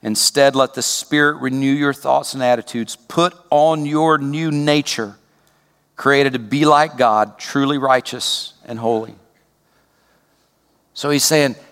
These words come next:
"Hey, whatever jersey you had under this one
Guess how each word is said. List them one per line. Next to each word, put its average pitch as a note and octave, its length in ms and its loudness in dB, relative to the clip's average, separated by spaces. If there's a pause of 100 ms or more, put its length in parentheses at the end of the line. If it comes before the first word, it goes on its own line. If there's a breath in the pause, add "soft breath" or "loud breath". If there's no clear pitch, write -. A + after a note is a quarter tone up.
"Hey, C#3+ 360 2 (100)
whatever D3+ 380 4
jersey D3+ 420 2
you D#3 200 0
had D#3 180 6
under D#3 260 4
this D#3+ 240 2
one D#3+ 280 0